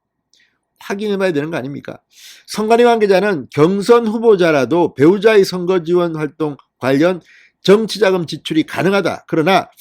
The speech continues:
차량의 경우 공적인 이용이, 이용 목적이 분명해야 한다고 말했습니다. 이재명 후보 측은 김혜경 씨의 자세한 활동 내역이나 언제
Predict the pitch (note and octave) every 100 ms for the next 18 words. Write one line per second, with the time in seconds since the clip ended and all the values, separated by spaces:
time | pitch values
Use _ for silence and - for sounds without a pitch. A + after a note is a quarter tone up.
0 | - - _ _ - C4 C4 A#3 F#3+ D3
1 | D#3+ C3+ - G#3+ B3 G#3 A3 F#3+ F3+ C#3+
2 | C#3+ D3+ F3 - _ _ - B2+ F3+ F3+
3 | C3+ - C#3 D#3+ - _ _ _ - A#3+
4 | B3 B3+ B3 A3+ A3 F#3 D#3 C#3+ D3+ E3
5 | F#2+ - E2+ - _ _ _ - D#3+ A#3
6 | B3+ C4 B3 F#3 G3+ G#3 E3+ - D#3+ A3
7 | A#3+ A#3+ A#3 A3+ G3 - C3 D#3 G#3 G#3
8 | G3 G3 G#3 G3+ E3 D#3 D#3 E3+ - _
9 | _ _ C3 F3 G3 F3+ A#3